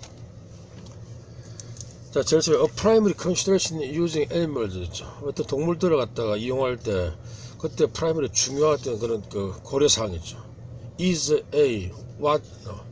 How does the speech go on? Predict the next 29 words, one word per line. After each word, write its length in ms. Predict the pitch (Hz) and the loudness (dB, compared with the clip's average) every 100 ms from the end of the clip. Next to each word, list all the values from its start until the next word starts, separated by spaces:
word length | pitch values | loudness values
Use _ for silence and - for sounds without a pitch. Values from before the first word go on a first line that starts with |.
| - - - - - | -16 -16 -16 -8 2
or 320 | 147 143 110 | 4 6 4
whether 340 | 120 95 78 - - - - - | 0 -2 -6 -8 -16 -16 -14 -2
they 120 | 165 | 2
should 280 | - 226 190 | 2 2 0
be 100 | 170 | -2
seen 360 | 143 - 175 143 | 0 0 -2 -2
as 300 | 131 123 135 | -2 -2 0
more 280 | 143 156 | 4 4
or, 300 | 147 135 117 | 4 2 -2
어, 440 | 110 104 98 95 101 | -2 -2 -2 -4 -4
less 340 | 120 156 - | -2 0 -2
like 300 | 120 113 110 | -2 -4 -2
humans. 400 | 104 92 85 - - - - - - - - - | -6 -4 -6 -8 -14 -18 -18 -18 -18 -18 -10 0
자, 300 | 151 131 110 | 2 2 2
그들이 720 | 180 180 180 143 123 90 82 - | 2 4 4 2 0 -2 -4 -6
<clears throat> 1200 | - 233 180 - - - - - - - - - - | 2 4 6 2 -4 -14 -18 -18 -18 -18 -18 -10 -2
자, 180 | 131 | -2
저거, 320 | 117 147 123 101 | 0 0 0 0
저, 120 | 110 | 0
like 360 | 127 156 160 156 | 2 2 0 -8
humans, 480 | - 180 131 90 90 | -2 2 2 0 -4
인간처럼 800 | 139 151 180 - 196 127 113 92 | -4 2 2 4 4 4 2 0
더 120 | 160 | 0
많이 260 | 151 117 147 | 2 2 2
보이느냐 460 | 156 175 165 135 117 | 2 2 2 0 0
아니면 300 | 127 139 117 | 0 -2 -2
더 100 | 135 | -4
적게 260 | 131 147 | -2 -2
보이느냐. 640 | 123 123 98 82 73 - | 0 0 -2 -4 -6 -12